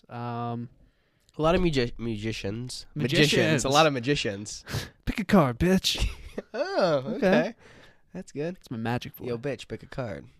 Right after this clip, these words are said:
Speaker 1: Whoa, okay.
Speaker 2: Aight, bitch. Pick one.
Speaker 1: What's your card?
Speaker 2: <laughs> Pick one, bitch.
Speaker 1: <laughs>
Speaker 2: Yeah.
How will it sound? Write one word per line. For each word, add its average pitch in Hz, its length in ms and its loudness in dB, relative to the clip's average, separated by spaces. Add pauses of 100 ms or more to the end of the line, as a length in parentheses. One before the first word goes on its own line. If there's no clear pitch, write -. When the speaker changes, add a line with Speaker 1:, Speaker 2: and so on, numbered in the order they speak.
(260)
Speaker 1:
Whoa, 208 680 -10
okay. 220 420 -8 (1000)
Speaker 2:
Aight, 107 240 -6
bitch. - 480 -6 (640)
Pick 123 200 -4
one. - 160 -10 (220)
Speaker 1:
What's - 220 -12
your 123 100 6
card? 117 520 -2
Speaker 2:
<laughs> - 400 2
Pick 254 200 2
one, 185 380 2
bitch. 190 320 -2
Speaker 1:
<laughs> - 800 8
Speaker 2:
Yeah. 127 320 0